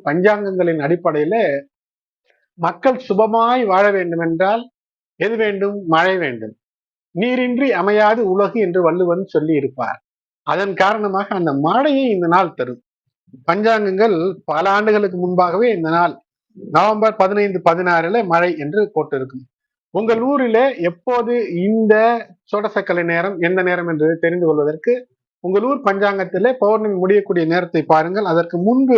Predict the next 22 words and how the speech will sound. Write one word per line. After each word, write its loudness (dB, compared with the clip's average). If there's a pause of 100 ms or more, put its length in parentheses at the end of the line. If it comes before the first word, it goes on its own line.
(120)
ஒரு -2
மணி -2
நேரம், 0
பின்பு 0
ஒரு 2
மணி -4
நேரம், -2 (400)
மொத்தம் -2
இரண்டு 0
மணி -2
நேரத்திற்கு -4 (400)
நீங்கள் -4
தவமிருந்து 0
ஒன்றை -2 (720)
மிக -2 (100)
அமைதியாக 0
இருந்து -2 (500)
ஒரு -4
ஃபோக்கஸ். -2 (300)
மேலும் -2 (400)
இந்த, 0 (560)
இந்த 0